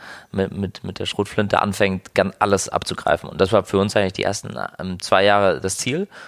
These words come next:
Und, ähm, jetzt sind wir auf einem Level, wo wir sagen, wir machen T V nicht nur, um neue Kunden zu akquirieren, sondern, ähm,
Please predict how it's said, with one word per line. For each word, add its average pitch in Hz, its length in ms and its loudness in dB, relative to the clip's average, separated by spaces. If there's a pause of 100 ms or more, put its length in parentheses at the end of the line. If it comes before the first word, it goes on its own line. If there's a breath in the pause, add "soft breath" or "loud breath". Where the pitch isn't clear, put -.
(140 loud breath)
Und, 98 320 0
ähm, 90 200 -2
jetzt 101 200 4
sind 113 100 -6
wir 113 80 6
auf 110 120 0
einem 101 100 -2
Level, 104 200 2
wo 98 100 -2
wir 95 80 0
sagen, 92 260 2
wir 92 60 -4
machen 92 240 -8
T - 80 -12
V 101 280 2 (360 loud breath)
nicht 143 240 2
nur, 127 180 2
um 98 180 -4
neue 107 360 4
Kunden 170 340 -6
zu - 140 0
akquirieren, 139 580 -4
sondern, 104 340 -2 (260)
ähm, 98 200 -6